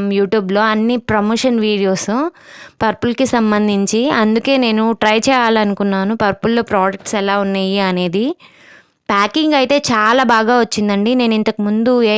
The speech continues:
యాప్‌లో కూడా ఇంత మంచిగా రావడం చూడలేదు. ప్యాకింగ్ అయితే క్వాలిటీ బాగా మెయింటైన్ చేశారు. ఇంతకు ముందు కూడా మా బావ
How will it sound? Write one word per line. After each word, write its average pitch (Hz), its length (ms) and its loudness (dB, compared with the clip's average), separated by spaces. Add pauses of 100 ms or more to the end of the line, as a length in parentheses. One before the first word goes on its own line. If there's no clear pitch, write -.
యాప్‌లో 226 300 0 (100)
కూడా 220 240 2
ఇంత 214 160 -2 (140)
మంచిగా 214 360 0 (100)
రావడం 196 300 2 (120)
చూడలేదు. 196 520 0 (1800)
ప్యాకింగ్ 226 560 2
అయితే 240 180 0 (100)
క్వాలిటీ 233 400 2 (120)
బాగా 208 340 2
మెయింటైన్ 214 420 0
చేశారు. 190 480 -2 (1800)
ఇంతకు 233 320 0
ముందు 247 260 0
కూడా 277 260 2
మా 277 120 2 (100)
బావ 226 200 2